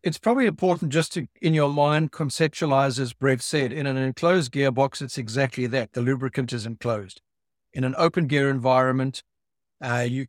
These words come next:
cannot enclose the lubricant. So it's all about keeping the lubricant on the gear,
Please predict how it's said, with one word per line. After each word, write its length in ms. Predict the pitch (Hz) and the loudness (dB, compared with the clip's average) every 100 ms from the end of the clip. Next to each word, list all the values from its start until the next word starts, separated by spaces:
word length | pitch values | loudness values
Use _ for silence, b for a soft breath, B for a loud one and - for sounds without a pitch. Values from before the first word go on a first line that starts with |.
| _ | _
cannot 380 | - 156 143 147 | -2 0 0 -2
enclose 800 | 131 - 143 135 131 131 120 - | -6 -4 0 2 2 0 -4 -4
the 80 | 120 | 0
lubricant. 520 | 143 123 - 101 - | 0 -2 -6 -8 -8
So 120 | - - _ 127 | -12 -12 _ -14
it's 240 | 190 131 - | -8 -8 -6
all 220 | 156 156 | -2 0
about 280 | 135 123 - | 2 0 -2
keeping 460 | - 139 139 131 | -6 -6 -4 -2
the 80 | 123 | -2
lubricant 540 | 120 131 127 - 123 - | -2 -2 -2 -4 -6 -6
on 140 | 131 127 | -8 -6
the 80 | 113 | -6
gear, 260 | 117 127 | -2 -2